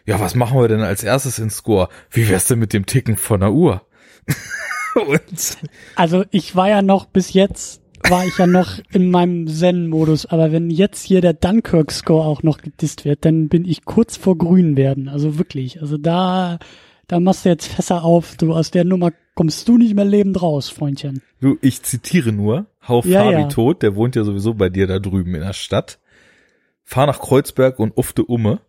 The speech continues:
Speaker 2: <laughs> Ja, aber ich spring da gleich rüber, weißt du, hier,
Speaker 1: Ja, du musst
Speaker 2: die
Speaker 1: da
Speaker 2: lila
Speaker 1: einmal ab-,
Speaker 2: Schlipper
Speaker 1: ich,
Speaker 2: an.
Speaker 1: ich, ich lässt da noch ein bisschen über den Score, den ich selber sehr gut finde.
Speaker 2: Sehr
Speaker 1: Und
Speaker 2: gut.
Speaker 1: er übrigens auch. Ähm,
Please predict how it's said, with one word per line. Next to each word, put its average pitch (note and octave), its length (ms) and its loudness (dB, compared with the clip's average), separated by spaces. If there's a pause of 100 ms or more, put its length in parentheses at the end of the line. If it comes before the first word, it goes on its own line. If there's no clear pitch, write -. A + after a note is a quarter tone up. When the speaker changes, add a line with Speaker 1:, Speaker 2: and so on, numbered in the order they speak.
(100)
Speaker 2:
<laughs> - 560 -2
Ja, G3+ 140 0
aber G3+ 220 0 (280)
ich F#3+ 160 -2
spring B3+ 280 -2
da A3+ 100 0
gleich A3 240 0
rüber, G#3+ 300 2
weißt F#3 240 -4
du, A#3+ 40 -2
hier, F#3+ 200 -2
Speaker 1:
Ja, F#3 80 2
du B2 100 -6
musst F3 180 -2
Speaker 2:
die D#3+ 40 2
Speaker 1:
da D3 60 2
Speaker 2:
lila A3 100 4
Speaker 1:
einmal G3 160 4
ab-, - 60 2
Speaker 2:
Schlipper A#3 260 2
Speaker 1:
ich, A3+ 60 2
Speaker 2:
an. A#3+ 240 4 (180)
Speaker 1:
ich, - 220 -2
ich D3+ 140 -4
lässt D3+ 240 0
da C#3+ 80 0
noch C#3 160 0
ein C3 60 -2
bisschen D3 260 -2
über A#2 180 2
den A2+ 160 2
Score, B2 460 2
den - 140 -10
ich - 160 -4
selber - 300 -4
sehr - 180 -12
gut - 220 -16
finde. - 420 -10 (420)
Speaker 2:
Sehr D#3 160 0
Speaker 1:
Und D3+ 100 4
Speaker 2:
gut. D3 80 0
Speaker 1:
er - 180 -4
übrigens - 340 -8
auch. - 320 -8 (340)
Ähm, G#2+ 380 0